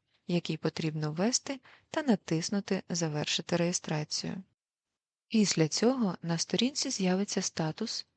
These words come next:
«Очікує активацію». Через певний час перевірте статус активації, слідкуйте за інформаційними повідомленнями. Можливо, вам буде потрібно перейти за посиланням на сайт LickPay та зробити прописані в інформаційному повідомленні дії.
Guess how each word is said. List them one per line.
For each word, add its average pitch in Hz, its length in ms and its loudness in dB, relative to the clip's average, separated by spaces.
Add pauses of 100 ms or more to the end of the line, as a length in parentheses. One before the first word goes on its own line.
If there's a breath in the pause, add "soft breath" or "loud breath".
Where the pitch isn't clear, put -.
«Очікує 185 600 0
активацію». 170 840 -2 (480 soft breath)
Через 180 300 2
певний 285 340 0
час 190 420 2 (320)
перевірте 180 540 2
статус - 440 0
активації, 185 840 0 (380 soft breath)
слідкуйте 269 720 0
за 208 120 4
інформаційними 190 880 2
повідомленнями. 170 1000 -2 (440 loud breath)
Можливо, 180 600 2
вам 165 220 -2
буде 214 200 -2
потрібно 214 500 0
перейти 180 440 0
за 165 120 0
посиланням 165 680 0
на 175 140 0
сайт 160 320 -2
LickPay 254 480 -2 (360 loud breath)
та 302 120 2
зробити 220 500 2
прописані 202 680 0
в 190 60 0
інформаційному 170 880 0
повідомленні 170 720 2
дії. 165 440 -2